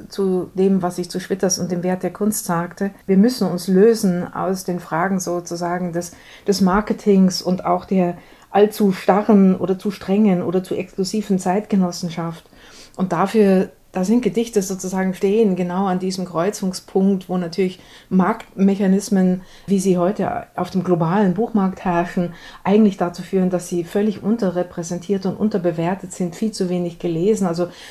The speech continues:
der Nobelpreis legt da einfach auch nochmal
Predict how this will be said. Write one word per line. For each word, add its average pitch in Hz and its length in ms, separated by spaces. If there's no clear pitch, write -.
der 185 120
Nobelpreis 180 760
legt 190 360
da 175 160
einfach 185 320
auch 175 140
nochmal 180 400